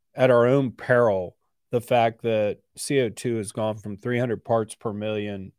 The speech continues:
to four hundred and twenty-five parts per million over the last hundred and twenty-five years, and temperature's gone up one and a half percent. I mean, you know, you talk sports, the eyeball test says, "Hey, man,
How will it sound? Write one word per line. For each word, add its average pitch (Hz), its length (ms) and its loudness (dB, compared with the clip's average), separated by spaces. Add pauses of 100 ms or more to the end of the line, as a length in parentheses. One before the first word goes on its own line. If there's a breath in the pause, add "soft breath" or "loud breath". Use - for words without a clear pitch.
to 113 120 -4
four 120 260 -4
hundred 113 160 -4
and 98 140 -10
twenty-five 113 560 -6
parts 104 280 -2
per 107 160 -12
million 101 340 -8
over 98 80 -6
the 98 80 -8
last 98 320 -2
hundred 107 260 -8
and 90 120 -14
twenty-five 104 480 -6
years, 117 400 4 (280 soft breath)
and 120 140 -4
temperature's 127 580 0
gone 107 240 -2
up 98 200 -4
one 101 180 -4
and 92 160 -6
a 92 40 -6
half 98 260 -8
percent. - 440 -6 (720)
I 113 40 -6
mean, 113 340 0
you 120 140 -2
know, 104 100 0
you 101 180 -4
talk 113 320 2
sports, - 800 0
the 113 100 -4
eyeball 110 460 4
test 101 480 -2
says, 101 360 -4
"Hey, 147 160 2
man, 101 380 -6